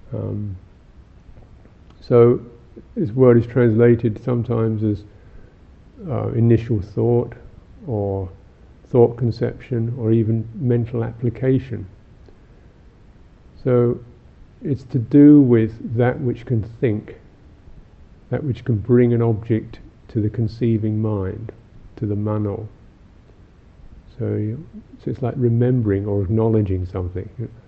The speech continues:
What's that? It's, "Oh, that was vitakka at work." <laughs> You know, "Oh," it's like an acknowledgement, recognition. "Oh," bringing something to mind.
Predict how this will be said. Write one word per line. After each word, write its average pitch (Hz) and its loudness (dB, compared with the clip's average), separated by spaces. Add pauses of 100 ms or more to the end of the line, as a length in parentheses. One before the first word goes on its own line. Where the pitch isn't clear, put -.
(360)
What's 143 -6
that? 117 -2
It's, 117 -4 (320)
"Oh, 170 -4 (1200)
that 123 -4
was 117 -2
vitakka 117 -8 (380)
at - -14
work." 101 -6
<laughs> - -20
You 107 -6 (800)
know, 110 -4 (200)
"Oh," 156 -6 (340)
it's - -16
like 104 -2
an 101 -2
acknowledgement, 98 0 (400)
recognition. 107 -4 (440)
"Oh," 156 -8 (440)
bringing 117 2
something 107 -2
to 110 -4
mind. 104 -4